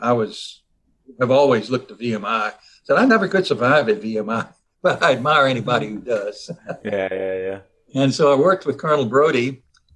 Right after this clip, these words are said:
Speaker 1: uh, at V M I and, uh, got them the musical instruments, and, uh, uh, they used them. Uh, let's see, uh,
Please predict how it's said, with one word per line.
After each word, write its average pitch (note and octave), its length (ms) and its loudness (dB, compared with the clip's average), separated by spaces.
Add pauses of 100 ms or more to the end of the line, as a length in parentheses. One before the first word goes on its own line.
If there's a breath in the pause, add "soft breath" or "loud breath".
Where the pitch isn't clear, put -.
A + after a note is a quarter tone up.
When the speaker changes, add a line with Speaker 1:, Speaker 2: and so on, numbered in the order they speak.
(180)
Speaker 1:
uh, A#2 220 -6
at B2+ 160 2
V C3+ 240 2
M B2+ 120 4
I A#2+ 460 4
and, A2 440 0
uh, G2 120 -4 (160)
got A#2+ 220 -2
them C#3 280 -2 (100)
the G#2+ 260 -12
musical G#2+ 400 -6
instruments, G#2 640 -8
and, G#2 340 -8
uh, G2+ 140 -12 (640)
uh, F#2+ 120 -14 (220)
they C3 160 0
used C3 420 2
them. A#2+ 400 0 (920)
Uh, A2 520 2
let's C#3+ 340 -2
see, G#2 880 -2
uh, G2 460 -10